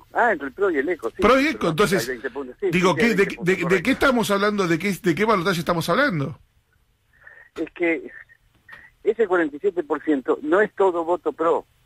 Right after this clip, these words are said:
Speaker 1: Hay un, un porcentaje, y eso lo, lo, lo confirmamos muchas veces, que me decimos, hay un porcentaje que, eh, vota a Michetti, pero que no votaría a Larreta.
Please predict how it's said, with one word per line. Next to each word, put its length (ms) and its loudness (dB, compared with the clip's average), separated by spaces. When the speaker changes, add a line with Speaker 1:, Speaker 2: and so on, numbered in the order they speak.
Speaker 1:
Hay 140 2
un, 140 -2
un 120 -10
porcentaje, 640 -2
y 40 -4
eso 140 -6
lo, 180 -4
lo, 240 -16
lo 260 2
confirmamos 640 -2
muchas 280 -2
veces, 260 0
que 80 -10
me 120 -4
decimos, 240 -6
hay 140 0
un 100 -4
porcentaje 800 -2
que, 340 -2
eh, 160 -10
vota 360 0
a 40 2
Michetti, 480 -8
pero 200 -2
que 80 -4
no 120 -4
votaría 380 0
a 40 2
Larreta. 500 -4